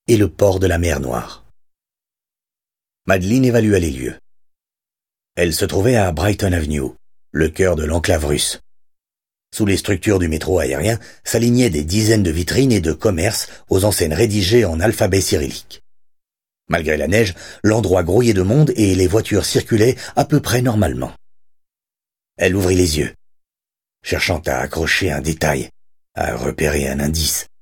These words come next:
un véhicule suspect. Rien. Dès qu'elle s'arrêta de courir, la douleur la foudroya.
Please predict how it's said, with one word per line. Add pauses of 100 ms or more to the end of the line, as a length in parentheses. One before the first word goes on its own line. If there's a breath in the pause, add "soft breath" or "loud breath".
(360)
un
véhicule
suspect. (1500)
Rien. (1160)
Dès
qu'elle
s'arrêta
de
courir, (300 loud breath)
la
douleur
la
foudroya.